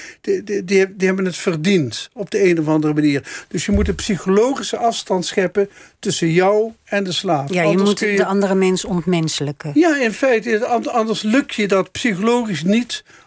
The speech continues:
Speaker 1: om, eh, en, en, eh, en, eh, de, de, de, de variant die wij natuurlijk het beste daarvan kennen, zijn racistische theorieën, hè? Zwarte mensen zijn inferieur. Ja? Dus, eh, hè? Eh,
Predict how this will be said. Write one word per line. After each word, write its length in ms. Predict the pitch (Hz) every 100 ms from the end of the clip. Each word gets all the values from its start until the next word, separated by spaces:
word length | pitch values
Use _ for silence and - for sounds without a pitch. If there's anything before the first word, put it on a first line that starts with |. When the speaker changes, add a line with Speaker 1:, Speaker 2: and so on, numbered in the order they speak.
| _
Speaker 1:
om, 320 | - 202 190 196
eh, 440 | 196 180 180 208
en, 100 | 214
en, 220 | 254 220
eh, 80 | 170 147 - - -
en, 300 | 233 165 156
eh, 280 | 175 151 185 151
de, 340 | 165 151 147
de, 400 | 139 156 156 151 147
de, 100 | - - _ -
de 440 | 165 147 143 139
variant 440 | 123 180 165 170 170
die 100 | 180
wij 120 | 151
natuurlijk 300 | 151 147 143
het 80 | 123
beste 300 | 139 175 -
daarvan 260 | 180 147 143
kennen, 280 | 131 131 147 - -
zijn 200 | - 175
racistische 680 | 160 - 135 - 156 - 147
theorieën, 640 | 143 135 147 254 156 110 - _
hè? 200 | - 151 240 - -
Zwarte 440 | - 226 165 - 156
mensen 320 | 135 127 165
zijn 220 | 156 135
inferieur. 840 | 165 123 151 139 202 254 160 107 - _ _
Ja? 220 | - 208 302 _ - - _
Dus, 420 | 220 131 - -
eh, 120 | 262 160 135 127
hè? 240 | 127 247 - - - - _
Eh, 320 | - 165 151